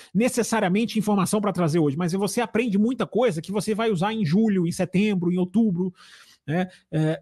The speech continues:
e uma das coisas que já dá pra trazer é o, falando sobre pré-temporada, o do Anthony Davidson, que é um dos comentaristas, né, da F um T V, com, eles misturam, né, eles fazem, eles, eles pegam ali a equipe da Sky, da F um T V e misturam, juntam, fazem uma transmissão só, eh, que vai nos dois, claro.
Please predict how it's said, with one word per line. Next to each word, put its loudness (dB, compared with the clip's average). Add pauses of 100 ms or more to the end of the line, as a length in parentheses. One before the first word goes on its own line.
e 4
uma 0
das -2
coisas 0
que -14
já -2
dá -2
pra -6
trazer 0
é 0
o, 0
falando 0
sobre -2
pré-temporada, -2
o -2
do 2
Anthony 0
Davidson, -2 (160)
que 0
é 2
um 0
dos -8
comentaristas, -2 (720)
né, 2
da 0
F -2
um -4
T -2
V, 0
com, -12 (300)
eles 0
misturam, 2
né, 0
eles -4
fazem, 0
eles, 0
eles -4
pegam 0
ali 0
a 0
equipe -4
da 0
Sky, -2
da -2
F -4
um -4
T 0
V 0
e 0
misturam, -2
juntam, -2
fazem -2
uma -2
transmissão -2
só, -4 (640)
eh, -2 (520)
que 0
vai 4
nos 0
dois, 2
claro. -4